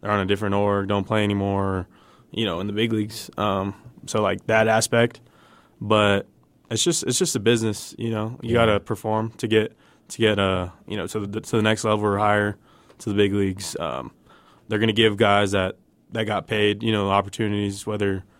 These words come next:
Speaker 1: they're on a, you know, mega contract or high draft pick. You know, those guys are gonna get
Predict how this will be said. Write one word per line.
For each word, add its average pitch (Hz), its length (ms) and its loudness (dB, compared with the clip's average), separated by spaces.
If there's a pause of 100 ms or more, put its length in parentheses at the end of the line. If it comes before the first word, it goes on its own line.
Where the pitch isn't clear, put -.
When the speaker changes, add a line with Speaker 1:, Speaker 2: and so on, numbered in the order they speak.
(200)
Speaker 1:
they're 110 120 2
on 98 120 4
a, 90 40 -2 (220)
you 117 100 -2
know, 104 140 -2
mega 104 280 0
contract 101 580 0
or 101 320 -8
high 113 160 2
draft 104 320 4
pick. 101 440 -2
You 98 120 -6
know, 82 280 -8
those 117 360 -6
guys 110 220 0
are 110 40 2
gonna 107 180 2
get - 140 -6